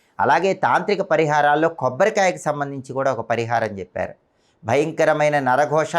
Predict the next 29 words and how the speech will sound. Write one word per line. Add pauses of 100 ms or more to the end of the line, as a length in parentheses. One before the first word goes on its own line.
నరపీడ
పోగొట్టుకోవడానికి (380)
ఆ
కొబ్బరికాయ
పరిహారం
బాగా
పనిచేస్తుంది.
అది
ఎప్పుడు
చేయాలంటే,
అమావాస్య
రోజు (500)
మీరు
పూజ
గదిలో
దీపారాధన
చేసి
పరమాన్నం
నైవేద్యం
పెట్టాలి. (460)
అలా
నైవేద్యం
పెట్టిన
తర్వాత
పూజ
అయిపోయాక (160)
ఒక
కొబ్బరికాయ
తీసుకోండి.